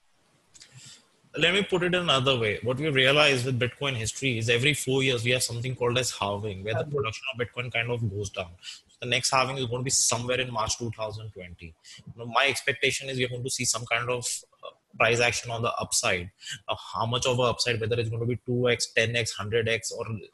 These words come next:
Speaker 1: one, I mean, that's something that we'll have to observe. But my assessment would be we are going to see a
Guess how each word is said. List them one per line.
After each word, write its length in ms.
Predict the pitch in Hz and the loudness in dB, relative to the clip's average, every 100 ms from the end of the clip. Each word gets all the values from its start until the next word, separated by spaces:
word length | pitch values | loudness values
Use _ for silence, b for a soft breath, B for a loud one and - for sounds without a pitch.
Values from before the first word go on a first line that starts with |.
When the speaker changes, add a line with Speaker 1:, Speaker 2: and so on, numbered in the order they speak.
| - | -6
Speaker 1:
one, 200 | 104 104 - - | -2 -2 -4 -16
I 40 | |
mean, 160 | 107 175 160 - | -14 -14 -18 -12
that's 200 | 107 - | -8 -6
something 240 | 113 117 | -8 -8
that 120 | 117 113 | -8 -4
we'll 100 | 117 | -4
have 160 | 113 | -2
to 60 | 117 | -4
observe. 400 | 98 95 104 98 | -4 -4 -6 -6
But 100 | 110 | -2
my 280 | 120 131 143 - B B B B _ - | 2 4 4 -2 B B B B _ -4
assessment 480 | 117 - 135 - 147 | 0 4 4 2 2
would 160 | 139 127 | 2 2
be 240 | 139 143 - | 2 0 -2
we 80 | - | -2
are 40 | 113 | 0
going 180 | 127 | 0
to 80 | 135 | -2
see 340 | - 131 117 104 | 0 2 2 0
a 80 | 107 | -6